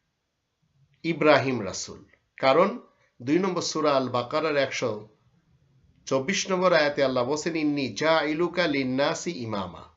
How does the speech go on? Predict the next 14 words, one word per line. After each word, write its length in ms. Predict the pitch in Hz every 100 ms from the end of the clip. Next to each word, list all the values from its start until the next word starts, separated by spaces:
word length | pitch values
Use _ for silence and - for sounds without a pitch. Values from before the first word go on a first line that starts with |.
| _
প্রত্যেকটি 500 | 175 196 208 202 196
মানুষের 460 | 151 139 147 180 160
জন্য 460 | 156 135 165 - _ _ _ _ _ -
সর্বজামানার 1120 | - 151 156 160 165 208 180 156 156 160 180 165
ইমাম 420 | 143 139 139 175 175
আমি 180 | 143
তোমাকে 400 | 131 139 131 -
নির্বাচন 520 | 180 147 110 101 104 95
করলাম। 340 | 92 69 - - _ _ _ _ _ _ _ _ _ _ _ _ _ _ _ _ _ _ _ _ _ _ _ _ _ _ _ _ _ _ _ _ _ _ _ _ _ _ _ _ _ _ _ _ -
তিন 220 | 156 175
নম্বর 180 | 208 226
সূরা 280 | 226 214
আল 180 | 196 170
ইমরানের 680 | 165 170 190 180 151 151 -